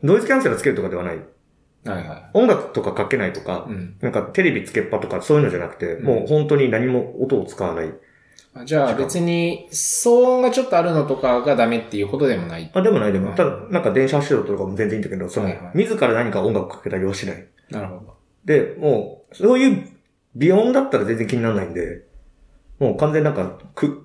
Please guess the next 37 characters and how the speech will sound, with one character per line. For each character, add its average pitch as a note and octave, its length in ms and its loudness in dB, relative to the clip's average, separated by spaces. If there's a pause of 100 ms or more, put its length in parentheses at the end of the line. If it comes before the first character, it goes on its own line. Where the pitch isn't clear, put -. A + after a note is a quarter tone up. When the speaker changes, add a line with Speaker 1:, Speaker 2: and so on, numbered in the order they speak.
Speaker 1:
も A2 440 -2
う B2 40 -2
無 C#3 120 6
音 D#3 140 4
状 D3 180 4
態 F#2 200 -2
を、 E2+ 240 -8
Speaker 2:
う B2+ 80 -12
ん。 G2+ 560 -10
Speaker 1:
仮 C3 200 -2
無 C3+ 180 4
音 B2+ 80 0
状 A#2+ 160 2
態 G2 140 -4
み E2+ 60 -8
た F2 80 -10
い E2+ 120 -12
な、 E2 160 -12 (920)
を B2 180 0
作 - 160 -6
り F2+ 180 -6
上 G2+ 160 -8
げ F2 80 -4
る。 - 180 -14 (140)
Speaker 2:
う A#2 100 -4
ん。 G#2 300 -6 (400)
こ D3 140 -2
れ、 C#3+ 580 0 (220)
な-、 C3+ 400 -2 (120)
な B2+ 200 0
ん C#3 120 2
で F#2+ 120 0
と F2+ 120 -8
か G2 120 -8
あ F#2+ 60 -8
ん E2+ 80 -10
の？ D#2+ 80 -14